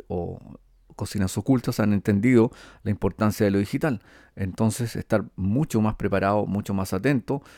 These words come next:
a que este tipo de situaciones no nos pille mal. Y por último, en el último caso, eh,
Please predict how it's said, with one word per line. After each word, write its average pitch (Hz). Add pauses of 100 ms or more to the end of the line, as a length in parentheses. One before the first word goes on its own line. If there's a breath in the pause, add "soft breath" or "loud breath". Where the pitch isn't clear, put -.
(160 loud breath)
a 107
que 117
este 113
tipo 113
de 117
situaciones 120
no 110
nos 107
pille 113 (280 soft breath)
mal. 117 (260 soft breath)
Y 214
por 262
último, 143
en 98
el 92
último 120
caso, 139 (100)
eh, 95